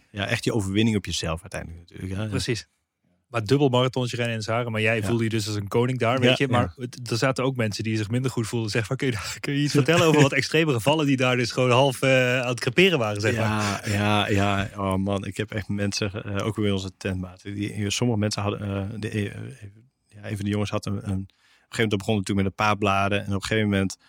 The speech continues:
Speaker 1: Op een gegeven moment waren het dertien, veertien blaren. En er was een blaar onder een blaar. En op een gegeven moment had die jongen, die, eh, moest naar de blarenpost. En dan gingen ze zijn,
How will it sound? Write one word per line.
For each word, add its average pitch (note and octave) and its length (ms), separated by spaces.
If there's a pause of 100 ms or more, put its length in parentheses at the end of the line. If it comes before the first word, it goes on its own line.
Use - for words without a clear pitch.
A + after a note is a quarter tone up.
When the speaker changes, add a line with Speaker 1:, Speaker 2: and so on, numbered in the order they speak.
(440)
Speaker 1:
Op - 120
een G#2 180
gegeven G2+ 120
moment G#2 160
waren G#2 200 (100)
het F#2+ 220
dertien, G2 260
veertien A2 320
blaren. G2 400
En G2+ 80
er G2 60
was G2 200
een F#2+ 120
blaar G#2+ 300
onder G2+ 260
een F2+ 100
blaar. G2 400
En G#2 60
op G#2 60
een G2+ 80
gegeven G2 200
moment G#2 160
had G#2 120
die A2 140
jongen, G#2 260
die, G2+ 240
eh, F#2+ 120
moest G2+ 320
naar G2+ 120
de F#2+ 80
blarenpost. G2+ 640
En G#2+ 60
dan G2 100
gingen G2+ 180
ze G2+ 180
zijn, G2 260